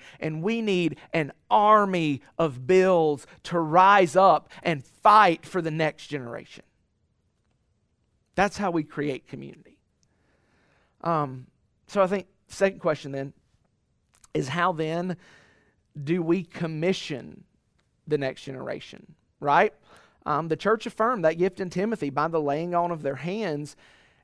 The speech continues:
And we at the Orchard have to find ways to affirm the gifts, ministry, and leadership of young people in our church today.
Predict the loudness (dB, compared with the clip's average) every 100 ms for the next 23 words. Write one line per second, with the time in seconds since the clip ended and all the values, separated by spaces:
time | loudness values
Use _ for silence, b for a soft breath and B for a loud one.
0 | -4 -2 2 4 4 2 2 2 2 0
1 | 2 2 0 -2 -2 2 2 2 -4 0
2 | 2 2 2 2 2 0 -4 -4 -4 -2
3 | -2 -2 -4 -2 2 2 0 -6 -6 -6
4 | -6 -6 -4 -4 -4 -4 -6 -2 -2 -2
5 | -4 -6 -6 -6 -4 -4 -2 -2 -2 -4
6 | -4 -4 -6 -14 -14 -14 -6 0 2 0
7 | -6